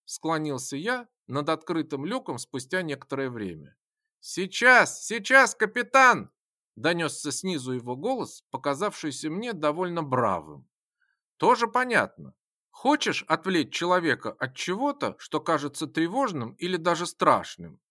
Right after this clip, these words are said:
займи его делом, требующим полной сосредоточенности». Небесный странник вздрогнул всем корпусом,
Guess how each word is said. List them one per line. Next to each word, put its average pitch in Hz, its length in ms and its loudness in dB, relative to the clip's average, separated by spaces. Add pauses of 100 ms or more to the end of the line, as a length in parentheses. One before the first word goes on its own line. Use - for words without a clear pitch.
займи 233 420 4
его 117 320 -6
делом, 151 520 -2 (140)
требующим 208 720 -4
полной 175 440 0
сосредоточенности». 120 1300 -6 (760)
Небесный 170 600 -2
странник 214 640 -2 (180)
вздрогнул 117 680 4
всем 113 300 -6
корпусом, 196 680 -4